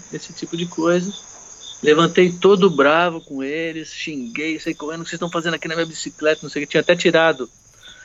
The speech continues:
ah, o computadorzinho de, de bordo, o computadorzinho da bicicleta, quebraram lá,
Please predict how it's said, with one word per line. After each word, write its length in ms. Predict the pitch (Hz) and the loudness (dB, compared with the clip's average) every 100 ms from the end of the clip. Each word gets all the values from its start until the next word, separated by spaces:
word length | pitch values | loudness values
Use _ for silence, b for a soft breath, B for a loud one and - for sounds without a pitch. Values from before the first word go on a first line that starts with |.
| B B B - | B B B -4
ah, 180 | 131 123 | -2 -2
o 60 | |
computadorzinho 760 | 123 139 - 139 143 127 135 135 | -4 -6 -4 -2 0 -2 -2 -2
de, 320 | 127 120 110 - - _ _ B B B - - | -2 -4 -4 -8 -20 _ _ B B B -20 -12
de 100 | 123 | -10
bordo, 640 | 113 127 139 113 117 113 | 0 4 4 2 -2 -4
o 40 | 113 | -4
computadorzinho 480 | 127 127 120 117 120 | -4 -2 -2 -2 -2
da 80 | 117 | -4
bicicleta, 600 | 113 - 120 165 82 127 | -4 -2 2 2 2 -2
quebraram 560 | - 117 139 160 143 | -2 2 2 2 0
lá, 180 | 135 165 | -2 -4